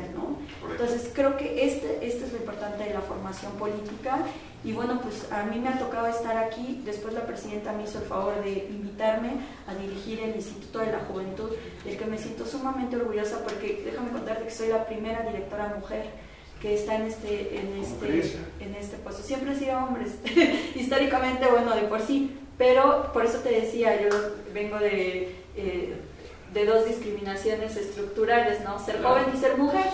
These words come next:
Speaker 2: Sí.
Speaker 1: Entonces, bueno, la presidenta me dio la oportunidad, yo le decía cuando entramos, le decía, "Presidenta, no podemos, eh, gobernar a los jóvenes sin los jóvenes. Déjame decirte que somos, eh, una cuarta parte de, de la población de nuestro municipio.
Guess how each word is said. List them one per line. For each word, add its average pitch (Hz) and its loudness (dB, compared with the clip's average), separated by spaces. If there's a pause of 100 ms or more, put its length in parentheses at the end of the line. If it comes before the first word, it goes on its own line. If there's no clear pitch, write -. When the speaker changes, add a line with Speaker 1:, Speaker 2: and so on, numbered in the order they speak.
Speaker 2:
Sí. 320 -6
Speaker 1:
Entonces, 233 0
bueno, 233 0
la 214 6
presidenta 254 2
me 247 0
dio 240 2
la 240 2
oportunidad, 220 0
yo 233 2
le 220 4
decía 214 2
cuando 190 -4
entramos, 220 0 (340)
le 208 -2
decía, 226 0
"Presidenta, 247 0
no 277 0
podemos, 269 4 (120)
eh, 196 0
gobernar 233 2
a 277 0
los 240 -2
jóvenes 247 -4
sin 220 -6
los 208 -6
jóvenes. 311 2 (340)
Déjame 254 -4
decirte 240 -4
que 220 -4
somos, 240 -2 (140)
eh, 202 0
una 240 -2
cuarta 254 -2
parte 240 0
de, 214 2
de 196 -4
la 190 -2
población 208 0
de 226 2
nuestro 208 -4
municipio. 214 -2